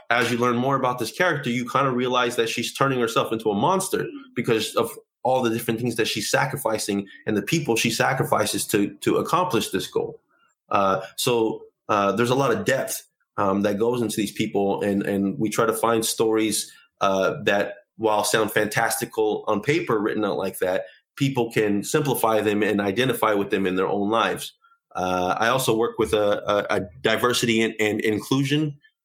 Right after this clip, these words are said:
uh, company here in Seattle. And, uh, one of the big things for this is that I wanted to create characters that people of all different races and backgrounds could, could identify with.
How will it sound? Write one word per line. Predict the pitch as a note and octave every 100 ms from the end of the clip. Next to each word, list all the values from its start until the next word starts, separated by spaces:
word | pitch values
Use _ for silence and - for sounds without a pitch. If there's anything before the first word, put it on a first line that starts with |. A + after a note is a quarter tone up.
| -
uh, | A2 G#2+ G2+ G2 -
company | D3+ D3+ D#3 D#3+
here | E3
in | D#3+
Seattle. | C#3+ D3+ E3 F#3+ - _ _ _ _ _ _ _ - -
And, | A2 G#2+ G#2 G2+ G2 - _ - _ _
uh, | G#2 G2+ G2+ G2 F#2+ F#2 - _ _ _
one | A#2 B2+
of | A#2
the |
big | A2 B2 B2
things | A#2+ A#2
for | A2+
this | A2+ A2+
is | G#2+
that | A2 G#2+
I |
wanted | G#2+ A#2 A#2 A2+
to | G#2
create | - A#2+ A#2
characters | A#2 A2 A2 G#2+ G2+
that | G#2 G2+ - _ _
people | - C3+ A#2
of | A2 -
all | A2 A2
different | A2 G#2 G2+
races | G#2+ - G2
and | G2
backgrounds | G2 G#2+ G#2+ G2 F#2
could, | - G2+ F#2+ - -
could | G#2
identify | G2 A2 B2 A2 G2
with. | - D3